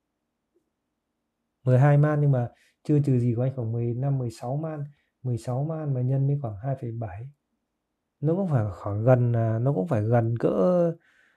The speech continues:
chưa trừ cái gì đi nữa. Mười tám man. Nó phải rơi có khoảng tầm gần một trăm triệu. Có khoảng áng áng, mọi người nói chung là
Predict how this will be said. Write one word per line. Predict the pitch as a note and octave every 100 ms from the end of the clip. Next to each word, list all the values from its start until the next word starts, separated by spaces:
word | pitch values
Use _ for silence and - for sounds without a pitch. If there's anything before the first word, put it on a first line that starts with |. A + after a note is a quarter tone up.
| _ -
chưa | C#3+ C#3
trừ | - A#2+ A#2
cái | B2+
gì | B2+ A#2
đi | B2+
nữa. | C3 C#3 C#3+ - - G2+ _ _ _ _ _
Mười | A2 G2+
tám | A2+ A#2 C#3+
man. | C#3+ B2+ - _ _ _ _ _ _ _
Nó | D#3 F#3
phải | D3+
rơi | C#3 E3
có | D#3+ F#3
khoảng | D#3 B2 A#2+
tầm | B2+
gần | B2+ B2+
một | B2
trăm | E3 D3
triệu. | D#3+ - - _ _ _ _ _
Có | F3+
khoảng | D#3 A#2+
áng | D#3 D#3+
áng, | D3 C#3+ F#3+
mọi | F3+
người | D3+ C#3+
nói | D#3+
chung | F#3+
là | F3